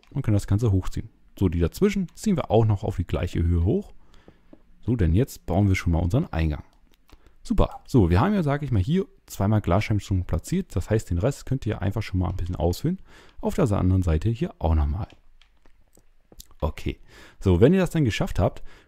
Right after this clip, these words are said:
könnt ihr jetzt hier, wo wir das Ganze noch auf eine, ja, eigentlich hier diese Dreierlücken haben, könnt ihr an den Seiten dann auch schon, sag ich mal, die Glasscheiben platzieren. So, machen wir hier, zack, und hier, super.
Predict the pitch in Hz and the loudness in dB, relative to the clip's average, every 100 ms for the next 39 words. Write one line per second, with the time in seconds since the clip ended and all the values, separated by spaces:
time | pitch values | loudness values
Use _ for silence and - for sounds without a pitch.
0 | - 127 127 98 - 196 139 101 92 90 | -2 0 2 0 -2 -2 0 0 0 0
1 | - 92 90 82 - - - - _ - | 0 0 0 0 -2 -12 -20 -20 _ -10
2 | - 90 87 82 87 - - _ - - | -2 2 2 0 -4 -16 -20 _ -8 -2
3 | 95 95 98 90 90 - 78 80 - 87 | 2 2 0 0 0 0 2 2 2 0
4 | 87 120 135 127 98 85 82 127 - 95 | 0 0 0 2 2 4 2 0 0 -2
5 | 127 - 139 123 - - - - - - | -2 -4 -4 -4 -8 -18 -20 -20 -20 -2
6 | 92 87 90 85 82 - 80 120 - 98 | 2 4 4 2 0 -2 -2 -2 -2 -2
7 | 90 - - - 151 208 185 - - _ | -2 -4 -8 -6 -4 -2 -2 -6 -20 _
8 | - _ _ _ - - _ _ - _ | -20 _ _ _ -20 -20 _ _ -20 _
9 | _ - _ 98 85 120 - - 92 78 | _ -20 _ -6 -2 -2 -2 -6 -6 -4
10 | 80 135 - _ - - - - - - | -4 -4 -6 _ -16 -14 -14 -18 -20 -20
11 | - - - - - 180 247 - - - | -20 -20 -12 -10 -6 -6 -6 -14 -20 -20
12 | 95 98 - - | -6 -2 -2 -2